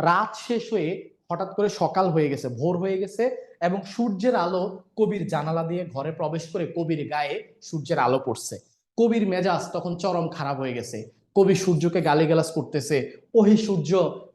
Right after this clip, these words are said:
তোমার কি কোনো কমন সেন্স নেই? তোমার কি কোনো বিবেক নেই? কোথায় আলো দিতে হবে আর কোথায় আলো দিতে হবে না তুমি কি জানো না?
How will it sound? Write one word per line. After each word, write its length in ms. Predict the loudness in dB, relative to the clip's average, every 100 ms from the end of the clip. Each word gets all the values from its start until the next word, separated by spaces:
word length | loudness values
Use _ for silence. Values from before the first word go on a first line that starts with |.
| -4
তোমার 240 | -2 -2
কি 120 | -2
কোনো 220 | -6 -6 -2
কমন 320 | -2 0 -2
সেন্স 320 | -4 -6 -4
নেই? 300 | -4 -4 -6 -18 _
তোমার 260 | 0 2 0
কি 100 | -2
কোনো 200 | -4 -2
বিবেক 360 | 0 0 -2 -6
নেই? 280 | -8 -8 -16 _ -4
কোথায় 300 | -2 0 2
আলো 220 | 2 2
দিতে 220 | 2 0
হবে 540 | 0 0 0 0 -4 -12 -8
আর 140 | -8
কোথায় 360 | -4 -4 0 2
আলো 200 | 2 2
দিতে 220 | -2 -4
হবে 160 | -4 -6
না 80 |
তুমি 240 | -6 -8 -6
কি 100 | -2
জানো 260 | 0 2
না? 160 | 0